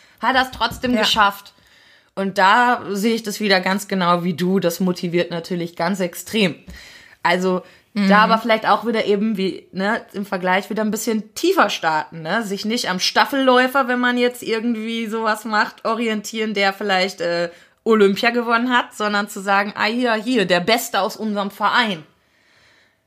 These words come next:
Speaker 1: An den möchte ich rankommen." Ja, okay, das ist vielleicht schon
Speaker 2: Ja.
Speaker 1: wieder was, was man schaffen kann und motiviert dann auch sehr
Speaker 2: Ja.
Speaker 1: viel mehr.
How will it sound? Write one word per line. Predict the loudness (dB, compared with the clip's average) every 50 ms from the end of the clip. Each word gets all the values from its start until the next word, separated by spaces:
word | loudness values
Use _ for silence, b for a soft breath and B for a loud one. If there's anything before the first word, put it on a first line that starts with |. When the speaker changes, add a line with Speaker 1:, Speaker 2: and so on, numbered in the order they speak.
| _ _
Speaker 1:
An | -4 -4 -2 2
den | 4 4 6 6
möchte | 4 4 2 -2 -4 -8
ich | -6 0 2
rankommen." | 2 2 0 -2 -4 -4 -4 -4 -4 -8 -12 -16 -20 _ _ _ _ 0
Ja, | 2 2 2
okay, | 0 -2 -4 -2 -2
das | -4 -4 -8
ist | -10 -10
vielleicht | -6 -2 0 0 0 2
schon | 2 2
Speaker 2:
Ja. | 2
Speaker 1:
wieder | 2 2 2 2
was, | 0 -2 -4 -4
was | -6 -2
man | -2 -4 -4
schaffen | -2 -2 -2 -2 -2 -2 -6 -8
kann | -6 -8 -8 -8 -10 -12 -12
und | -12 -10 -4 -2
motiviert | -2 -2 -2 -2 -4 0 0 0 2 2
dann | 0 0
auch | 2 0 -2 -2
sehr | 0 0 2 2
Speaker 2:
Ja. | 2 2
Speaker 1:
viel | 0 0
mehr. | 0 2 0 0 0 -4 -6